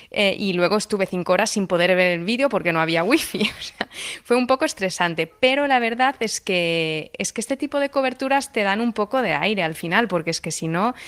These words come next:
desde que ha tomado posesión y, bueno, eh, aparte de la campaña presidencial, ¿no? Hemos estado, em,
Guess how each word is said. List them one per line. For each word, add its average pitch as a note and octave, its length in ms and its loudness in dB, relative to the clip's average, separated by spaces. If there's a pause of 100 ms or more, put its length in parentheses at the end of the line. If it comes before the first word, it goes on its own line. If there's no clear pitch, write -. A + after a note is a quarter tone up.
(240)
desde D#3+ 240 -2
que D#3 60 -4
ha D3+ 60 -2
tomado E3+ 320 2
posesión F#3 680 0
y, D3 480 -8
bueno, E3 440 -4
eh, - 420 -8
aparte - 320 -4
de F3 80 2
la E3 80 2
campaña E3 640 0
presidencial, F3 640 0
¿no? C4 160 -2 (440)
Hemos F#3+ 320 2
estado, F3 720 2
em, D#3+ 960 -6